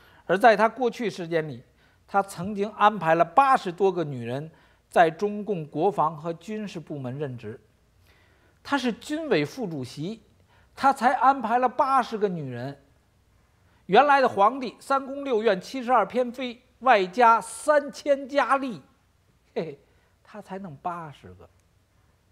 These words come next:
这个我觉得很多人愿意看，我觉得无所谓了。你记住，他能干什么呀？反正他也不知道干了什么，他就得了艾滋病了。呃，所以最后说是得艾滋病死的，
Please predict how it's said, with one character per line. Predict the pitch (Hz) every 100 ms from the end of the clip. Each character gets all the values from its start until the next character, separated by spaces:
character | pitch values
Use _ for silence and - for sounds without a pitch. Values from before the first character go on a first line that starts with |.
| _ _ _ _ _ _ _ _ _ _ _ _ _ -
这 | 180 269
个 | 175
我 | 156 143 139
觉 | 139 170
得 |
很 | 208 147
多 | 185
人 | 196
愿 | 214 160
意 |
看， | 160 175
我 | 127
觉 | 107
得 | 156
无 | 170
所 | 196 104
谓 | 139
了。 | 139
你 | 98 107
记 | 123 220
住， | 156 107 - _ _ _
他 | - 196
能 | 208
干 | 214 190 123
什 | 92
么 | 110
呀？ | 165 - _ _ _ _ _ _ _ _ _ _ _ _ _ _ _
反 | - 165
正 | 220
他 | 262
也 | 262
不 | - 277
知 |
道 | 269 233
干 | 269 214
了 | 175
什 | 156
么， | 151 151
他 | - 165
就 | 156
得 | 135 120
了 | 139
艾 | 143 151
滋 | 139
病 | 156 165 123
了。 | 87 _ _ _
呃， | - 131
所 | 123 156
以 |
最 | 160 180
后 | 170 135
说 | 160 156
是 | 151
得 | 123 147
艾 | 147
滋 | 127
病 | 170 185 110
死 | -
的， | -